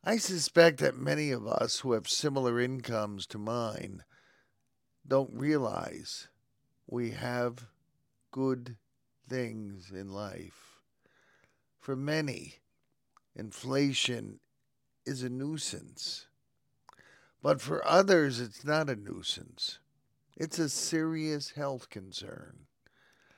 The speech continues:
that forces many people into poverty. This is a shout out to the members of the Clinton Avenue Reformed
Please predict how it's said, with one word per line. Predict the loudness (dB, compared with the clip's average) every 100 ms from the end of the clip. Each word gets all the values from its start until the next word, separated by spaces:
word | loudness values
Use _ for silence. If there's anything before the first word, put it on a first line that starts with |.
| _ _ _
that | -4 -4
forces | -2 4 6 6 4 2 0 -2
many | -4 -4 -4 -6
people | -8 -8 -8 -6 -4 -4 -8 -16
into | -12 -10 -10 -10
poverty. | -8 -6 -6 -8 -10 -12 -18 _ _ _ _ _ _ _ _ _ _ _ _ _ _ -18 -18 -18 -20 _
This | 10 10 10
is | 6 6
a | 6
shout | 8 10 12 12 10
out | 6 4 -2 -8 -18 -20 -8
to | -4
the | -2
members | 0 0 2 0 0 0
of | -4 -4
the | -8
Clinton | -8 -6 -6 -4 -4 -2
Avenue | -2 -4 -4 -6
Reformed | -6 -6 -8 -8 -8 -8 -10